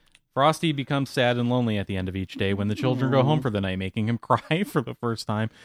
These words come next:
Speaker 1: To cheer him up, the kids, with his help, build a snow wife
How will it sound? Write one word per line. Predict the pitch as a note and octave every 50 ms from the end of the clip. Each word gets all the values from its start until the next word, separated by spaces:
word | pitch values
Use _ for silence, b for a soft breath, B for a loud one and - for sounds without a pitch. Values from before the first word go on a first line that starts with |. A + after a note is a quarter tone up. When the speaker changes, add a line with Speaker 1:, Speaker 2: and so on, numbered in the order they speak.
| B B B B B B
Speaker 1:
To | - D3+
cheer | - - G#3+ G#3+ A3
him | G3+
up, | G3+ G3 F3+
the | - F3
kids, | - G3 F#3+ E3+
with | F3 E3
his | D3+ D3+ -
help, | A3 G#3 G3+ F3 B2+
build | C#3 C#3+ D3+ C#3+
a | C#3+ C#3+
snow | C#3 - - C#3 B2
wife | A#2 A2+ C#3+ D#3+ D3 A#2+ C3+ C#3 - - _